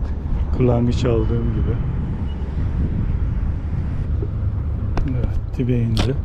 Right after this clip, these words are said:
Teli kapattık. Gergin bir şekilde. Biraz hızlı bir kalkış. Sonra yavaş.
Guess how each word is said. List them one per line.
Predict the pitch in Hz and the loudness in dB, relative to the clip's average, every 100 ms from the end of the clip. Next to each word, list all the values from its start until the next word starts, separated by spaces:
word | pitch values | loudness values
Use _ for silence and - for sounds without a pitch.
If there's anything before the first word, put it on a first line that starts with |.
| - - - - - - | -2 -2 -2 -2 -2 2
Teli | 143 131 | 4 4
kapattık. | - 131 127 110 - 135 - - - | 2 2 2 0 -2 -4 -4 -6 2
Gergin | 139 131 120 135 127 | 4 4 2 0 0
bir | |
şekilde. | - 120 - 117 113 139 - - - - - - - - - 190 | -2 -4 0 0 0 0 -2 -2 -2 -2 -2 -2 -4 -4 -4 0
Biraz | 180 143 143 | 2 2 2
hızlı | 139 139 135 | 0 2 2
bir | |
kalkış. | 139 135 120 - 170 - - - - - - - - - - - - | 2 2 2 2 -2 -2 -6 -6 -6 -6 -6 -6 -6 -4 -4 -4 -2
Sonra | 185 143 123 | 0 2 2
yavaş. | 117 104 | 2 0